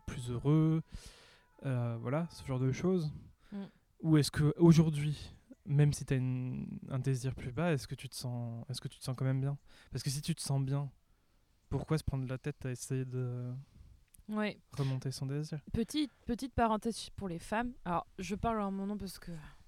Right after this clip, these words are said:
Speaker 2: enfin, en mon nom, au nom de mon expérience féminine. Tu pourras donner la tienne ch-, pour, euh, pour le côté masculin.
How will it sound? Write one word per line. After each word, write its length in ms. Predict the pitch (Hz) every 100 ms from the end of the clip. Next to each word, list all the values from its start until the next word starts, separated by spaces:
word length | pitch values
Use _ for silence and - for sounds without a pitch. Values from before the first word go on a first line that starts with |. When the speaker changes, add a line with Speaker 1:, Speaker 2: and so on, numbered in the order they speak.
| - -
Speaker 2:
enfin, 120 | 165
en 60 | 151
mon 180 | 147 147
nom, 120 | 147 - -
au 120 | 175
nom 160 | 180 190
de 120 | 175
mon 160 | 170 170
expérience 460 | 170 185 180 170
féminine. 440 | - 170 175 247 254 - - - - - -
Tu 100 | -
pourras 240 | 185 180 175
donner 260 | 180 190
la 100 | 185
tienne 220 | 175 208 196
ch-, 200 | - -
pour, 300 | - 160 160
euh, 160 | 156 156 -
pour 120 | - 170
le 60 |
côté 320 | - - - 214
masculin. 480 | 185 - - 185